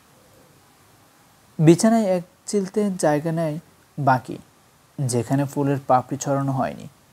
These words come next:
বিছানার মাথার কাজটাও আনাড়ি হাতে প্রফেশনালদের মতো করে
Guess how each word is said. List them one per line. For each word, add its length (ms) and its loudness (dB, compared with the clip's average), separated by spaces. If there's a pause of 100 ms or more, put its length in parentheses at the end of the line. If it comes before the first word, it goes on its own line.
(580)
বিছানার 420 6
মাথার 320 -2
কাজটাও 540 -4 (360)
আনাড়ি 340 2
হাতে 260 -2
প্রফেশনালদের 800 -4
মতো 240 -4
করে 300 0